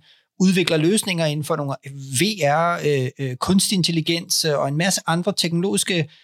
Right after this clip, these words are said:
øh, øh, hvad hedder det, discipliner, men at man er nødt til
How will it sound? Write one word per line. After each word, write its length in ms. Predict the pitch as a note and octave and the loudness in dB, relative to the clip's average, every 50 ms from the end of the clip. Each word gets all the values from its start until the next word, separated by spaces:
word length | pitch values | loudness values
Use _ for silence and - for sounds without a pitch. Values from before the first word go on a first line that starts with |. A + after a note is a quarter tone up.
| _ _ _ - - | _ _ _ -4 -2
øh, 240 | D#3 D3+ D3 D3 - - - - - - - - - D3+ | 0 0 0 0 -4 -6 -10 -14 -20 -20 -20 -14 -8 -4
øh, 340 | C#3+ C3+ C3+ C3 B2+ C3+ C#3+ | -2 -2 0 -2 -2 -4 -4
hvad 160 | D#3 D3 C#3 | -4 -2 0
hedder 140 | C3+ D3+ C#3+ | 0 0 -2
det, 440 | C3 - D3 C#3+ C3+ C3+ C#3 C3 - | -2 -2 -2 -2 0 -2 -2 -2 0
discipliner, 540 | C#3+ B2+ D3+ C#3+ - A3+ A3+ G#3+ G#3+ G#3 G3+ - - - _ _ _ _ _ E3 | 0 0 0 0 0 0 0 2 0 -2 -2 -4 -8 -20 _ _ _ _ _ 2
men 300 | E3+ F3 F3 F3 E3+ E3 | 4 4 4 4 4 2
at 120 | E3 D#3 D3 | 0 0 0
man 180 | D#3 D#3 D3+ | 0 0 0
er 80 | D3+ D#3 | 0 2
nødt 360 | D#3 D#3+ G3 C4 C#4 A#3+ - | 2 4 4 2 2 0 0
til 300 | - - G#3 G#3+ G#3 | 0 0 0 0 -2